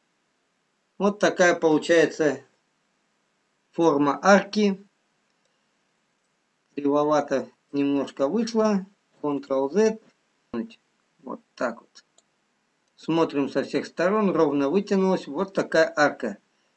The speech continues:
Если надо поменьше, убираем и подставляем сюда две колонны. Ну а здесь уже можно потом будет поработать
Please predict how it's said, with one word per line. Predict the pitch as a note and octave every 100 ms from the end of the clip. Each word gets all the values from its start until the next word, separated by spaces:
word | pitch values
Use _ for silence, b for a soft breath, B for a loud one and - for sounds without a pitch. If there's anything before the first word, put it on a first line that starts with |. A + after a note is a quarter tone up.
| -
Если | E3+ E3+ D#3+
надо | D#3+ D#3+ D3 C3+
поменьше, | - D#3+ A3 A3 - G#3 G3+ -
убираем | D3 C#3 C3 C#3 D3+ G#3 G#3 G3+
и | - G3
подставляем | - - - D3+ D3 F3 E3 C#3+
сюда | C#3+ C3 D#3+
две | B2 D3+
колонны. | D3+ C3+ C3+ C3 A#2 G#2 - _ b b b _ -
Ну | G3+ G#3
а | D#3+
здесь | C#3+ F#3 F3+
уже | C3+ E3+
можно | D#3 D#3+ D3 D3+
потом | C3 B2+ D#3 C#3
будет | C#3+ C#3
поработать | C3+ B2 B2+ D#3+ E3 B2+ -